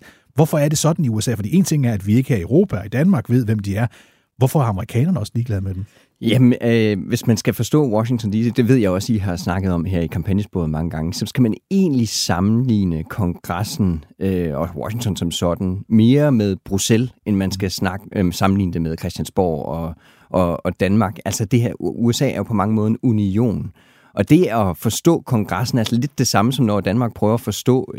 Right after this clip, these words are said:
Speaker 2: det europæ-, europæiske parlament, altså de enkelte medlemmer, der er i de her parlamenter. Så selvom der ligger rigtig meget magt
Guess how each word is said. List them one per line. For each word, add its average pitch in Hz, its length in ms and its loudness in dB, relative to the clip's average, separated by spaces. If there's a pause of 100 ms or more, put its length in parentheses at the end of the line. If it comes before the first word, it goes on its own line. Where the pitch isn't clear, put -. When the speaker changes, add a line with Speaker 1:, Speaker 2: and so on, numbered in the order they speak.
Speaker 2:
det 87 160 2
europæ-, - 360 -2
europæiske 107 460 0
parlament, 92 540 -2
altså 95 180 -4
de 104 240 0
enkelte 87 380 0
medlemmer, 95 440 0
der 80 120 -6
er 78 60 -4
i 98 80 -2
de 92 180 -4
her 92 100 -4
parlamenter. 87 400 -6
Så 113 60 -6
selvom 160 180 -2
der 131 80 0
ligger 120 200 0
rigtig 110 200 -6
meget 87 180 0
magt 117 360 -2